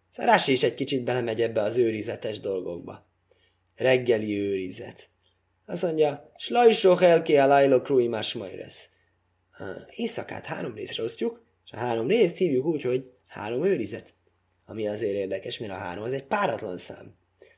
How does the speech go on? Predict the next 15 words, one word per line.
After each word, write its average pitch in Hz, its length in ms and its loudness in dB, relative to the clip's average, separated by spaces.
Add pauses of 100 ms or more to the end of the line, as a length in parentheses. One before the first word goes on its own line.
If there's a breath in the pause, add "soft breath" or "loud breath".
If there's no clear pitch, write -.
(100)
Na - 80 -16
most 104 220 -10
a 101 60 -4
napot, 170 580 4 (480)
az - 120 -12
vagy 123 180 -2
kettő, - 420 2
vagy 185 160 2
négy 208 300 -8
részre 98 480 -6
lenne 101 240 -8
logikus 95 400 -8
osztani, 98 360 -12
ugye? 92 260 -10 (640)
Ö, 165 60 -14